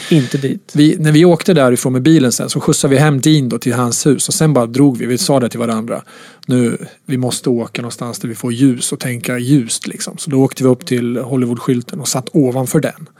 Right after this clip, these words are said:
Speaker 1: Mm.
Speaker 2: Gjorde vi. Vi gick ju upp där och sen bara satt vi där i solljuset och bara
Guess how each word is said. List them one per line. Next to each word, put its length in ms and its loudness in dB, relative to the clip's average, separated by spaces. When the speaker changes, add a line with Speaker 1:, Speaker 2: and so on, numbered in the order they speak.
Speaker 1:
Mm. 200 -8
Speaker 2:
Gjorde 180 -2
vi. 100 -4
Vi 80 -6
gick 320 -4
ju 60 -4
upp 200 -10
där 180 -8
och 80 -6
sen 160 -4
bara 100 -4
satt 320 -6
vi 40 -8
där 120 -6
i 60 -8
solljuset 680 -4
och 60 -10
bara 200 -12